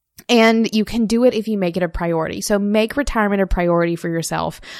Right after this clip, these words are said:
um, and use your, like, unlimited earning potential as just, like, what is it called? Fuel to your flame to, you know,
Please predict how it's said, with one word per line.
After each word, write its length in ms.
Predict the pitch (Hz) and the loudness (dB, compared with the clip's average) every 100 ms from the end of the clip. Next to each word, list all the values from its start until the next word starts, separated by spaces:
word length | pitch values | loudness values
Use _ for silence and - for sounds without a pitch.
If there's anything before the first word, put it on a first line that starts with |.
| - | -4
um, 220 | 196 190 185 | 0 0 0
and 420 | 202 202 196 196 - | 0 2 2 0 -4
use 460 | 185 208 294 302 269 | -4 -2 0 -2 0
your, 120 | 262 | 2
like, 260 | 202 175 - | 2 0 -2
unlimited 480 | 196 196 220 208 165 | -2 0 0 0 0
earning 320 | 185 196 240 214 | -4 -4 -4 -4
potential 680 | 180 185 170 175 170 170 - - - | -4 -4 -2 -2 0 -2 -8 -12 -4
as 240 | 190 170 | -2 -2
just, 460 | 190 180 - - - _ _ _ | -4 -4 -6 -8 -16 _ _ _
like, 400 | 190 170 - - _ _ _ _ _ _ _ | -10 -10 -12 -18 _ _ _ _ _ _ _
what 160 | 185 185 | -4 -4
is 140 | 190 | -4
it 80 | 226 | -8
called? 380 | 233 254 269 247 _ _ _ | -6 -6 -6 -8 _ _ _
Fuel 280 | - 208 208 | -2 0 0
to 120 | 220 | -2
your 140 | 220 196 | -4 -4
flame 560 | - 190 196 247 330 - _ _ _ - | -4 -4 -2 -4 -6 -12 _ _ _ -6
to, 360 | 208 196 175 202 | -2 -2 -4 -8
you 120 | 254 | -6
know, 360 | 262 185 196 | -4 -2 -4